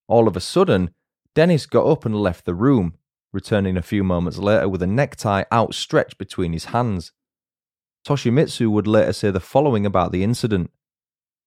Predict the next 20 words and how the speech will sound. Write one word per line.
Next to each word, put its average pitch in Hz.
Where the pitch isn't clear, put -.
"He 143
had 180
a 202
normal 147
expression 160
on 113
his 92
face, -
but 110
he 117
was 104
looking 110
at -
me. 113
He 110
didn't 135
say 135
anything 92
to -
me. 82